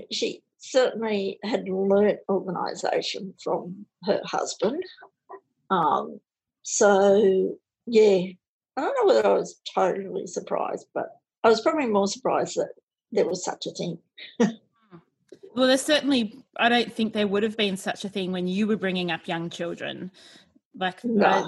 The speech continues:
Speaker 2: I, I know when Mum was bringing us up, there was no such thing. Like, there was kind of a home help. Maybe you could have a cleaner if you were, like, rich, <laughs> but there certainly wasn't the, the blue collar access to services like ours.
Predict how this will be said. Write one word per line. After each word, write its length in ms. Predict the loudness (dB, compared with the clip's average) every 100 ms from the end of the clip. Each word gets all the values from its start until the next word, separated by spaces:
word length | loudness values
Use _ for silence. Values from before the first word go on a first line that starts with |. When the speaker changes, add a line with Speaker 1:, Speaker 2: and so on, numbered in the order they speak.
| -4 2
Speaker 2:
I, 120 | 4
I 20 |
know 200 | 4 2
when 160 | 2 2
Mum 220 | 2 2
was 160 | 0 -2
bringing 320 | -4 -2 -4
us 160 | -2
up, 140 | -2 -2
there 100 | -4
was 140 | -4
no 180 | 0 0
such 300 | 0 -6 -6
thing. 140 | -6 -2
Like, 180 | -4 -2
there 120 | -2
was 160 | -2 0
kind 220 | 0 0
of 80 | -2
a 80 |
home 400 | -4 -2 2 2
help. 480 | 0 0 -2 -2 -6 _ -20 _ _ _ 2
Maybe 260 | 4 4
you 160 | 4 2
could 140 | 0
have 180 | 0 -2
a 40 | -2
cleaner 520 | -4 0 0 2 0
if 160 | -2
you 140 | -2 0
were, 200 | 0 0
like, 220 | -2 -2 -6 -20 _ _ -8
rich, 560 | -4 -2 -2 -2 -2 -4 -8 -6
<laughs> 540 | -6 -6 -14 -14 -2
but 120 | 0 2
there 100 | 0
certainly 420 | 2 2 2 2
wasn't 480 | 2 2 0 -2 0
the, 380 | 2 2 0 -4 -6
the 120 | -4 -4
blue 320 | -2 -2 -2
collar 400 | -4 -4 -2 -2
access 500 | -4 -6 -8 -8 -8
to 160 | -8 -8
services 560 | -4 -4 -4 -6 -10 -8
like 220 | -10 -8
ours. 560 | -8 -8 -8 -12 -14